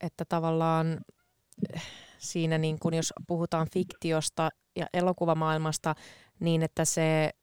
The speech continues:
moninaisuus ei näy siellä tekijöissäkään. Öm,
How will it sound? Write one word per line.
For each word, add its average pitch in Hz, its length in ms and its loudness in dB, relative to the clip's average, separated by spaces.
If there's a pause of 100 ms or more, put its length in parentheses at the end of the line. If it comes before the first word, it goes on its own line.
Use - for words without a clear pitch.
(240)
moninaisuus 175 840 6
ei 180 220 6
näy 175 320 8
siellä 160 380 4 (100)
tekijöissäkään. 147 1120 2 (1300)
Öm, 175 580 6